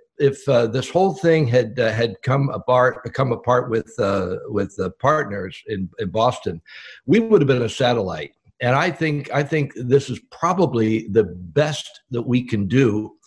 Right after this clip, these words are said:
And I think ultimately, uh, unless there's something really bad that I haven't seen and hasn't been surfacing yet, but it will if, if, if it's out there,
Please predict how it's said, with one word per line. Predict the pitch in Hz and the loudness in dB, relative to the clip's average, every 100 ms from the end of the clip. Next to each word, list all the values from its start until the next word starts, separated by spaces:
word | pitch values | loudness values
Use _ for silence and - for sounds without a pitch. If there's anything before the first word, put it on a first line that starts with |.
| - - - - | -20 -20 -20 -2
And | 127 | 0
I | 135 | 2
think | 156 151 | 0 0
ultimately, | 170 190 170 165 143 131 95 | 2 0 2 2 2 2 -2
uh, | 123 120 123 | -2 0 0
unless | 123 139 139 | 2 0 0
there's | 127 107 | -4 -2
something | 160 139 131 110 | -2 0 -2 0
really | 120 139 | 2 2
bad | 113 120 123 113 | 2 2 2 0
that | 107 | 0
I | 120 123 | 0 0
haven't | 110 120 120 | -2 -2 -4
seen | - 131 120 117 104 98 | -6 -2 -2 -2 -4 -4
and | 104 | -2
hasn't | 113 120 113 104 | 0 -2 -4 -4
been | 107 | -6
surfacing | - 127 - - 104 | -4 -4 -4 -4 -2
yet, | 107 113 - | 2 0 -2
but | 110 | -4
it | 98 | 0
will | 131 131 101 98 | 2 2 2 -4
if, | 104 113 - | -6 -6 -6
if, | 107 | -6
if | 107 | -6
it's | 90 120 | -4 0
out | 127 127 | 0 0
there, | 110 95 92 | -4 -4 -8